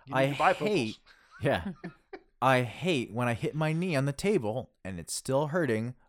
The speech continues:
Speaker 2: a week later.
Speaker 1: Ah, yeah, we talked
Speaker 3: Mm-hmm.
Speaker 1: about this
Speaker 3: Yeah,
Speaker 1: too.
Speaker 3: yeah.
Speaker 2: I hate that my left eye vision is four K, but my right eye is watching channel forty-five on a basic antenna,
Speaker 1: <laughs>
Speaker 2: which is apparently a Captain Chesapeake reference.
Speaker 1: Right.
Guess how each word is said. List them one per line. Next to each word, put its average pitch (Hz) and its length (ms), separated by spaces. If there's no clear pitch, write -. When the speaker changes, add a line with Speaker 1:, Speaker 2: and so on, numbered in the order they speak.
Speaker 2:
a 123 60
week 104 300
later. 143 380
Speaker 1:
Ah, - 300
yeah, 190 100
we 196 120
talked 196 140
Speaker 3:
Mm-hmm. 202 80
Speaker 1:
about 214 180
this - 120
Speaker 3:
Yeah, 170 60
Speaker 1:
too. 185 200
Speaker 3:
yeah. 180 140
Speaker 2:
I 123 140
hate 123 460
that 104 140
my 107 180
left 151 400
eye 165 220
vision 101 560
is 123 300
four 113 280
K, 104 600
but 101 120
my 104 200
right 170 420
eye 87 420
is 98 180
watching 113 420
channel 120 360
forty-five 127 880
on 101 160
a 87 60
basic 101 420
antenna, 98 640
Speaker 1:
<laughs> - 500
Speaker 2:
which 123 220
is 123 180
apparently 127 680
a 107 280
Captain 113 420
Chesapeake 104 600
reference. 60 580
Speaker 1:
Right. 139 240